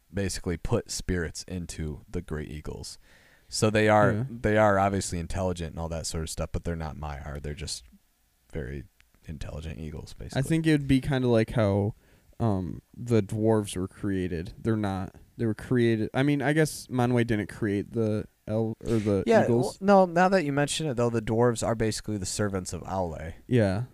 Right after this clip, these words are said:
Speaker 1: And so it's the same way, I guess, with, um, Ents and eagles. Yeah,
Speaker 2: Yeah.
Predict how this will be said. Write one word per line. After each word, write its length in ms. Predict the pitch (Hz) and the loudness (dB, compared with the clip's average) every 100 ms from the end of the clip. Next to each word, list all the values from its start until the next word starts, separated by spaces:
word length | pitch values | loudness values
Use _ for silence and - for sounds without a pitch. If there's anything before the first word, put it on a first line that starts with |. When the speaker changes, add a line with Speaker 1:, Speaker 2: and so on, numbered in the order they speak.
| - - | -16 -6
Speaker 1:
And 200 | 110 110 | -4 -2
so 180 | - 113 | 2 2
it's 140 | 101 | 2
the 100 | - | -2
same 440 | 98 120 107 101 95 | -2 0 -2 -4 -6
way, 300 | 107 104 98 | -2 0 0
I 100 | 92 | -2
guess, 300 | 95 92 - | -2 -4 -2
with, 380 | 92 85 - - - _ _ _ - | -4 -4 -12 -20 -20 _ _ _ -8
um, 440 | 95 90 82 82 _ _ _ - | -6 -6 -8 -14 _ _ _ -10
Ents 360 | 98 92 - 90 | -6 -6 -6 -8
and 220 | 85 82 _ - | -8 -12 _ -10
eagles. 380 | 95 95 80 117 | -8 -6 -6 -4
Yeah, 60 | 113 | -2
Speaker 2:
Yeah. 200 | 107 | -2